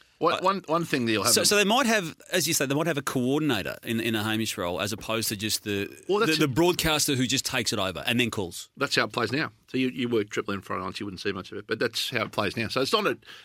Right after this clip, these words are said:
Speaker 1: not a big shift, is it? Bruce hasn't been fronting.
Speaker 2: Mm.
Speaker 1: He, I think the finals are an exception, but Bruce hasn't been fronting the Friday night broadcast, correct me if I'm wrong, for quite some time. So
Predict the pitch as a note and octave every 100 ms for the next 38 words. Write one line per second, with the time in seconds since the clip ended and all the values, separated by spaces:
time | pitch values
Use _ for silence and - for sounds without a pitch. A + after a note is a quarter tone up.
0 | - G3+ B2 D3 B2+ - C3+ G#2+ A2+ G#2+
1 | G#2+ - - _ _ D#3+ E3+ E3+ C#3+ A2
2 | G#2+ G#2+ G2 - _ - - A#2+ A#2 F#2+
3 | G#2+ D3+ _ _ - F#2 E2 _ - B2
4 | - C3+ D#3 D3 - A2 G#2 F#2+ F2+ F2+
5 | - G2 - F#2+ G#2 A#2 C#3 C#3 A2 G2+
6 | E2+ - A2+ G2+ - F#2+ F#2+ - G#2+ G2
7 | F#2+ - - _ _ _ G2+ F#2+ - G#2
8 | - - A2+ F#2 F#2 F#2 G2 - - C3
9 | C#3 G2 G2 - -